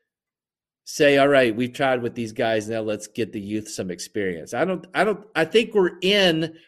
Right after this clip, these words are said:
for this kind of, 'cause he went, Kobe Johnson out of the starting lineup tonight, Pauly Cap out of the starting lineup tonight.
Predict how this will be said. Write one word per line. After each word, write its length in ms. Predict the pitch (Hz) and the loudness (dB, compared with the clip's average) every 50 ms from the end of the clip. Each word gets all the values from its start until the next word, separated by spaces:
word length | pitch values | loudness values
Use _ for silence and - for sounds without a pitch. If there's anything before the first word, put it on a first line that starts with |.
| _ _ _ | _ _ _
for 120 | - 151 | 2 2
this 260 | 139 131 156 156 151 - | 4 4 4 4 2 2
kind 360 | - 160 160 160 156 151 143 | -2 -2 0 0 2 2 2
of, 120 | 135 135 | 0 0
'cause 160 | - 160 151 | -2 -2 -2
he 140 | - 254 254 | 0 -2 0
went, 380 | 190 190 226 220 180 139 123 - - _ _ _ _ _ _ _ _ - | 4 4 4 4 2 -2 -12 -16 -20 _ _ _ _ _ _ _ _ 4
Kobe 240 | 226 233 208 196 151 | 4 4 4 2 -2
Johnson 400 | - 180 175 180 180 175 151 147 | 0 0 0 0 2 2 2 4
out 160 | 147 156 165 | 4 4 4
of 60 | 156 | 4
the 100 | 160 156 | 2 0
starting 400 | - - 175 160 160 156 151 147 | 2 2 2 2 2 2 0 -2
lineup 400 | 147 147 147 151 147 147 143 143 | -2 -2 -2 -2 0 -2 -2 -4
tonight, 580 | - 147 135 135 135 139 139 139 135 135 - _ _ _ _ _ _ | -6 -6 -4 -2 0 0 0 0 -2 -4 -8 _ _ _ _ _ _
Pauly 300 | - 151 147 139 139 139 | 0 2 2 2 2 2
Cap 240 | 143 131 123 - 131 | 2 0 2 2 2
out 220 | 131 139 143 151 | 2 4 4 4
of 60 | 147 | 2
the 80 | 143 139 | 2 0
starting 420 | 139 - 156 143 139 139 135 127 | -2 0 0 0 0 0 -2 -2
lineup 400 | 123 127 127 127 127 120 120 120 | -2 -2 -2 -2 -4 -4 -6 -8
tonight. 400 | 120 117 120 117 120 117 110 113 | -8 -6 -2 -2 -2 -2 -2 -6